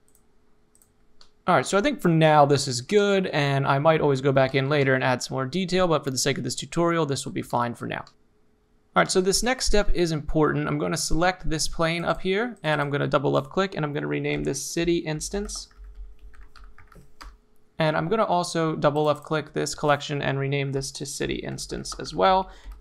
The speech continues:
And you want to make sure that you don't have anything else in this collection. So if you're in a bigger scene, you have other things, you wanna make sure that this little city that we've created here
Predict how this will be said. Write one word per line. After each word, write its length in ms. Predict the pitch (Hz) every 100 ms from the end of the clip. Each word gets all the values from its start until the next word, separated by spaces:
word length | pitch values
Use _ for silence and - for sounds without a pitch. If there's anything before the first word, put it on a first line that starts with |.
| 160
And 280 | 160 160
you 80 | 160
want 220 | 165 190
to 100 | 190
make 220 | 202 185 175
sure 240 | - 175
that 160 | 156 156
you 140 | 147
don't 360 | 139 151 160 156
have 280 | 143 139 -
anything 400 | 156 160 165 156
else 220 | 147 143
in 100 | 143
this 120 | 139 139
collection. 460 | 143 135 - 123
So 160 | - 139
if 100 | 135
you're 160 | 131
in 140 | 131 139
a 40 |
bigger 280 | 135 143 139
scene, 280 | 139 185 180
you 120 | 156
have 80 | 139
other 180 | 143 139
things, 240 | 147 135
you 80 | 139
wanna 160 | 143
make 160 | 143 143
sure 180 | - 143
that 240 | 135 127
this 240 | 156 143 -
little 160 | 147
city 300 | 147 180 170
that 80 | 165
we've 160 | 151 139
created 320 | 147 139 135
here 240 | 135 135